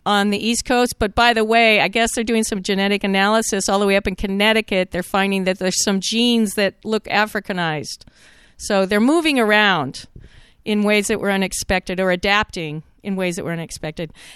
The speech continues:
I, I wouldn't say that, that you have to, you, you just need to be mindful of using your smoker properly with the Africanized bees or the feral bees. I would prefer to call them feral survivor stock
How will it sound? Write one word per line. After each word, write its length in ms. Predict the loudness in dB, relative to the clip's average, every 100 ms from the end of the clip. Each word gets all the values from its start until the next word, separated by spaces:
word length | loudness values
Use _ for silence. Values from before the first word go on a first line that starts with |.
| -6 -4
I, 100 | -2
I 100 | 0
wouldn't 380 | 2 2 0 0
say 540 | 0 4 6 6 4 -2
that, 340 | -2 2 4 2 _
that 240 | -2 -2 2
you 140 | 2
have 260 | 4 2 2
to, 140 | -4 -8 _ _
you, 220 | -12 -12
you 140 | -8 -6
just 260 | -6 -6
need 220 | -6 -6 -4
to 80 |
be 160 | -2 0
mindful 480 | 2 4 2 0 -2
of 140 | 0
using 300 | -2 0 0
your 100 | 0
smoker 420 | 0 0 0 0
properly 760 | 0 2 2 2 2 2 0 -4 _ -2
with 460 | 2 2 -2 _
the 220 | -10 -8 -4
Africanized 720 | 0 0 0 -2 0 0 0
bees 340 | -2 -2 0 0
or 80 |
the 80 | -2
feral 520 | -4 2 4 6 4
bees. 340 | 0 -4 -4 -2
I 100 | -2
would 220 | -2 -4
prefer 280 | -6 -2 -2
to 120 | -2
call 180 | 0 0
them 160 | -2
feral 280 | -2 0 0
survivor 440 | -2 -2 0 0 -2
stock 460 | 0 0 0 -4